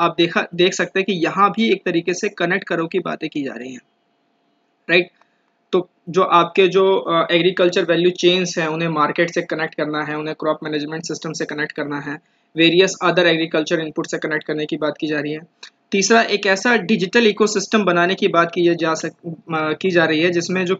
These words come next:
कृषि है वो लंबे समय तक survive कर सके और उसमें कुछ नए-नए चीज़ें देखने को मिले, जैसे कि data quality, data standards, data governance, innovation, नवाचार वगैरह काफ़ी इसमें देखने को मिले।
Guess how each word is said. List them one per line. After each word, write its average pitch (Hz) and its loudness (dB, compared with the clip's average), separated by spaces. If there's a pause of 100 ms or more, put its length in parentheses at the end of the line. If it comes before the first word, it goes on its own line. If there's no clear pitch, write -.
कृषि 175 4
है 160 -2
वो 170 0
लंबे 170 2
समय 165 -2
तक 185 -4
survive 156 -4
कर 175 -2
सके 185 -4 (420)
और 196 6
उसमें 220 2
कुछ 226 0 (100)
नए-नए 196 2
चीज़ें 175 0
देखने 165 -2
को 165 -4
मिले, 156 0
जैसे 151 -4
कि 160 -4 (500)
data 160 2
quality, 156 0
data 156 -2
standards, 151 -4
data 160 0
governance, 147 -2 (320)
innovation, 165 4
नवाचार 160 2
वगैरह 151 -2
काफ़ी 156 -2
इसमें 156 -6
देखने 156 -6
को 151 -8
मिले। 147 -6